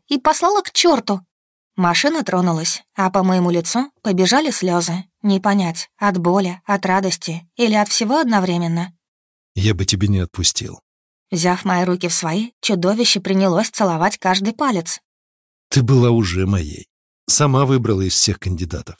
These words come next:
Speaker 2: Сама решила стать матерью моего ребенка».
Speaker 1: «Зря». Я закусила губу и сквозь водопад слез посмотрела на этого безумца.
Speaker 2: «Теперь до конца дней будем это выяснять».
Speaker 1: Самое красивое на свете мужское лицо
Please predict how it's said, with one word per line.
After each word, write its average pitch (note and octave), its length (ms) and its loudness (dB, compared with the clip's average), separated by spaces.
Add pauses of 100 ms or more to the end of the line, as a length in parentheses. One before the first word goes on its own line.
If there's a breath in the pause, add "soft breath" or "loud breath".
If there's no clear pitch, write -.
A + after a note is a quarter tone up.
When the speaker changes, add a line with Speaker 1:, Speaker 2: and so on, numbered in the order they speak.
(400)
Speaker 2:
Сама A2 400 2
решила A2+ 340 2
стать - 300 -2
матерью G2 380 2
моего G2 280 2
ребенка». F#2+ 500 -2 (840)
Speaker 1:
«Зря». A#3+ 380 0 (500)
Я F#3 180 2
закусила F3+ 500 0
губу F3+ 340 -2 (120)
и A3+ 100 -4
сквозь G#3 400 0
водопад F#3 400 0
слез - 400 -2 (140)
посмотрела F#3 640 0
на C4+ 200 0
этого G#3+ 220 -2
безумца. G#3+ 560 0 (580)
Speaker 2:
«Теперь A2+ 280 2
до F#2+ 100 -4
конца G2+ 320 0
дней G2+ 260 -2
будем F#2+ 360 -4
это - 140 -8
выяснять». - 680 -6 (580)
Speaker 1:
Самое F#3+ 480 0
красивое F#3 520 0
на E3+ 100 0
свете F3 380 0
мужское F#3 480 0
лицо E3+ 420 -2